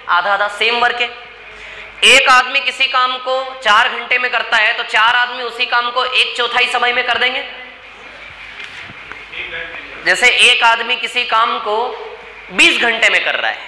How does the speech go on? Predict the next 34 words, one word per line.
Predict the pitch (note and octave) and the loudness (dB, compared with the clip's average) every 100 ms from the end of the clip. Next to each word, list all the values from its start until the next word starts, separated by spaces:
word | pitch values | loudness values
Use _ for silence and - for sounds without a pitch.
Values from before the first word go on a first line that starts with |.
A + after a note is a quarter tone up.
| - - - - - - | -20 -20 -20 -20 -20 -6
तो | G#3 | 2
चार | G#3 G3+ A#3+ | 6 8 8
आदमी | B3 B3 B3 | 6 4 -4
मिल | B3 | -2
जाए | B3 B3 | 0 -2
तो | B3+ | -2
समय | G#3+ A#3+ A#3+ | -2 0 0
एक | A#3+ | 0
चौथाई | B3 A#3+ B3+ | -2 0 2
लगेगा। | A#3+ A#3+ B3 B3 - - - - - - - | 4 2 0 -6 -14 -20 -20 -20 -18 -16 0
अच्छा, | G3 - C#4+ | 0 4 4
मजदूर | B3+ A#3+ A3+ D4 | 4 0 0 0
डबल | C4 B3 C#4 | 2 2 0
करने | C#4 C4+ C#4 | 0 0 2
पर | C#4+ | 0
समय | C#4 B3 C4+ | 0 0 4
आधा | B3 A#3+ | 4 4
हो | C4 | 2
जाता | C4 C4+ C#4 | 2 2 2
है | C#4 | 0
क्या? | D4 D4+ - - - - - - - - - - | -2 -6 -12 -16 -16 -16 -14 -12 -12 -12 -14 -2
मजदूरों | F3+ G3+ G#3+ C4+ C4+ | 2 2 4 4 4
की | C4 | 2
संख्या | B3+ C4 C4+ | 2 2 2
दुगुनी | A3 A#3 B3+ | 0 0 0
कर | B3+ B3 | 0 2
दो | C4 | 2
तो | |
लगने | C4 A3 A3 | 2 2 2
वाला | B3 B3 | 4 2
समय | B3 B3+ B3+ | 2 2 4
आधा | A3 A#3 | 4 4
होता | B3+ B3+ | 2 2
है, | B3+ | 0